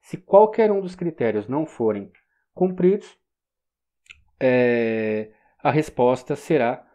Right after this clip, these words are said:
a negativa. Então, ele cumprindo todos os critérios,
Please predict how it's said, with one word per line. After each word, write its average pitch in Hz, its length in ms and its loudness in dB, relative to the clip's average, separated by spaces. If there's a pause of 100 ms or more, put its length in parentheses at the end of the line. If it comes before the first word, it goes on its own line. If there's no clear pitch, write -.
(220)
a 135 120 -2
negativa. 131 600 -4
Então, 139 300 -2
ele 160 120 0
cumprindo 147 760 -4
todos 135 480 0
os 107 140 -14
critérios, 156 680 -4